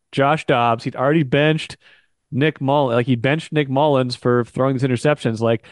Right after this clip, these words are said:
Jaren Hall was, like, the only other guy left standing. Like, it was maybe more of a,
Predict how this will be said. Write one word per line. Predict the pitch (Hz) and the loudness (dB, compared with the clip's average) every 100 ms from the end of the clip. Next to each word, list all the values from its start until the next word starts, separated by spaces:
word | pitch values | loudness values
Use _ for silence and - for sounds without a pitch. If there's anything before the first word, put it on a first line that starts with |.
| - _ _ _ _ _ | -20 _ _ _ _ _
Jaren | 143 208 175 | 0 2 2
Hall | 170 196 | 2 4
was, | 160 | 2
like, | 135 | 2
the | 123 131 | 2 0
only | 156 143 | 2 2
other | 135 117 | 2 0
guy | 117 127 127 120 | 0 0 0 0
left | 113 123 - | 0 -2 -2
standing. | - 127 139 120 110 | -2 0 0 -2 -2
Like, | 107 - | -4 -2
it | 127 | 0
was | 139 123 | 2 2
maybe | 127 160 180 | 0 2 2
more | 139 131 135 | 2 2 2
of | 123 | 2
a, | 120 | 0